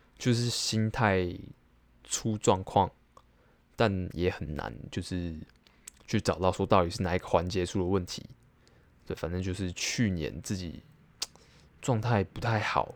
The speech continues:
自己知道，就有点像，你看，就是我 schedule 排得很精美嘛，但是嘞，没有什么行动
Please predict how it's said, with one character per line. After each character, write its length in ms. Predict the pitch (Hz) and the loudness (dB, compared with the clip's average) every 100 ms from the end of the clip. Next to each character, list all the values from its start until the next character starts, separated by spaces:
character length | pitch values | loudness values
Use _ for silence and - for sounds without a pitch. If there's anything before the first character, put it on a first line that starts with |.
| - | -12
自 160 | - 101 | -4 -4
己 140 | 82 | -4
知 220 | - - 82 | -10 -12 -4
道， 220 | - 67 - - - - - - | -4 -4 -12 -20 -20 -20 -20 2
就 220 | 139 120 | 6 6
有 80 | 104 | 6
点 160 | 90 | 4
像， 260 | 87 107 92 - | 4 2 2 -4
你 80 | - | -4
看， 240 | 98 104 - | 2 2 0
就 100 | 101 | -4
是 80 | 101 | 0
我 420 | 98 82 - - - - - | 0 0 -2 -6 -8 -20 -10
schedule 480 | - - 95 95 92 | -8 2 2 4 0
排 180 | - 80 | 0 0
得 140 | 82 | 0
很 160 | 90 85 | -2 -4
精 180 | 98 | -2
美 200 | 98 87 | 0 0
嘛， 180 | 69 - - - - - - _ _ _ | -2 -10 -16 -20 -20 -20 -20 _ _ _
但 140 | 113 | 4
是 160 | 110 107 | 6 6
嘞， 340 | 95 95 107 - | 6 4 0 -4
没 80 | 98 | 2
有 80 | 101 | 2
什 100 | 101 | 2
么 60 | |
行 180 | - 64 | -4 -2
动 180 | 64 64 | 0 -2